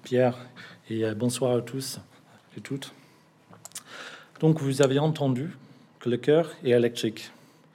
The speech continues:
même sans pile. Alors, comment le cœur, du coup, produit l'électricité ? Donc ça, c'est la question que je vais essayer de reprendre, euh, ici. Ben, du coup, on n'a pas de pile, mais, euh, vous, vous, vous connaissez l'expression « on est qu'est-ce qu'on mange ».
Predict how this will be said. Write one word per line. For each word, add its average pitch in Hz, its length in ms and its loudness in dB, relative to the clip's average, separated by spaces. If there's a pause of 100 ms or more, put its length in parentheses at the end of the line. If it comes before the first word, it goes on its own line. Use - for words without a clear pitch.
(240)
même 143 220 0
sans 147 200 0
pile. 117 320 -4 (840)
Alors, 143 280 0
comment 156 240 0
le 147 120 2
cœur, 156 260 2
du 131 100 -4
coup, 165 320 -4 (160)
produit 143 320 2
l'électricité ? 135 760 0 (600)
Donc 113 100 -8
ça, 160 140 0
c'est 156 160 0
la 131 80 4
question 131 380 0
que 143 40 2
je 120 60 0
vais 127 40 0
essayer 131 200 2
de 127 40 0
reprendre, 127 460 -2 (580)
euh, 127 60 -10 (100)
ici. 120 360 -8 (800)
Ben, 135 280 8
du 139 120 -2
coup, 170 140 0
on 156 100 6
n'a 135 100 2
pas 139 140 0
de 151 40 -4
pile, 208 360 0
mais, 151 180 2
euh, 131 380 4 (420)
vous, 123 140 -6
vous, 131 280 -8 (140)
vous 123 80 -6
connaissez 135 340 0
l'expression « 139 640 0
on 131 80 4
est 143 140 2
qu'est-ce 147 220 -6
qu'on 131 100 0
mange ». 110 420 0